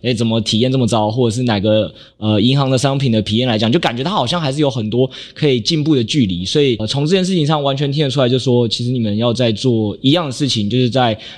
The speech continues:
想办法把 CeFi 做得越来越好的同时，那因为你们肯定 Web3是一个未来大家长期也会走方向，所以在那一块的体验上，你们也希望借 CeFi 上的这些经验，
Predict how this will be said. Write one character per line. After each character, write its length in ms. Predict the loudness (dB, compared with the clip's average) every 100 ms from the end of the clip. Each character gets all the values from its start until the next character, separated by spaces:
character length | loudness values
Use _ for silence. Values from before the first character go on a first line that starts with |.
| -8
想 260 | -4 -2
办 140 | 0 0
法 120 | 0
把 140 | -2
CeFi 480 | -4 -2 0 2 0
做 200 | 0 0
得 240 | 2 0 0
越 300 | 0 2 2
来 100 | 2
越 140 | 2
好 180 | 0 -4
的 80 | -6
同 240 | -8 -8
时， 240 | -8 -8 -6
那 160 | -6
因 80 | -4
为 60 | -4
你 80 |
们 120 | -4 -4
肯 180 | -4 -2
定 180 | 0
Web3 640 | 0 0 0 -2 -2 0 0
是 140 | 2
一 100 | 0
个 240 | 2 0 -2
未 120 | 0 0
来 100 | 2
大 80 | 0
家 80 |
长 180 | 0 -4
期 140 | -2 0
也 80 |
会 80 | 0
走 180 | -2 -2
方 200 | -2 -2
向， 200 | -2 -2
所 120 | 0
以 20 |
在 120 | 0 0
那 120 | 0
一 80 | 0
块 160 | -2
的 320 | -2 -2 -4 -6 -18 -14
体 160 | -2 0
验 160 | 0 0
上， 120 | -2
你 60 |
们 120 | 0 0
也 100 | 0
希 120 | 0
望 160 | 0
借 220 | 0 0 0
CeFi 260 | 0 0
上 140 | 0 0
的 60 |
这 80 | 0
些 80 | 0
经 220 | 0 0
验， 120 | 0